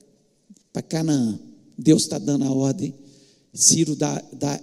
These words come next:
esta ordem exatamente quando ele revela pra Daniel que as sete semanas, que são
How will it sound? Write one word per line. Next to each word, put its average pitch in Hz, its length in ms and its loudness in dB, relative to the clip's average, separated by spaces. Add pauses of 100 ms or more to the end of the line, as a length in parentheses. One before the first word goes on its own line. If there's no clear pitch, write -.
esta 170 400 0
ordem 135 420 -2 (720)
exatamente 135 960 -4 (1600)
quando 180 600 2 (1300)
ele 147 200 0
revela 143 520 2
pra - 280 -4 (320)
Daniel 151 640 4
que 151 300 -2 (160)
as - 140 2
sete - 680 4
semanas, 143 1160 -2 (840)
que - 100 -4
são 165 400 4